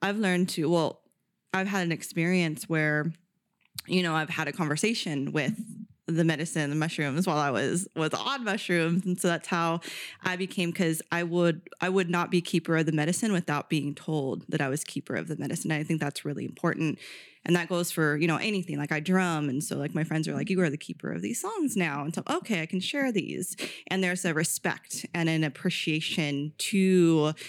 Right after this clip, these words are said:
the energy and the spirit that you're working with. And so I was told while I was on a trip, you know, that I would be able to be a keeper of this medicine. And I have a lot of people, you know, asking me, like, everybo-, it's, it's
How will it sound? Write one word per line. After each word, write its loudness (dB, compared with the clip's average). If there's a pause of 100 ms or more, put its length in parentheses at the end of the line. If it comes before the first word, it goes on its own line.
(260)
the 4 (100)
energy 0
and 2
the 2
spirit 2
that -8
you're 0
working -2
with. -4 (520)
And 6
so 2
I 2
was 0
told 2 (140)
while 2
I 2
was 0
on -2
a -4
trip, -4 (140)
you 4
know, 2
that -2
I 0
would -2
be 2
able -2
to -10
be -2
a -6
keeper -2
of -2
this -6
medicine. 0
And -4 (340)
I -2
have 0
a 4
lot 2
of -4
people, 2
you 4
know, 4
asking 0
me, 0
like, -4
everybo-, -2
it's, 0
it's -8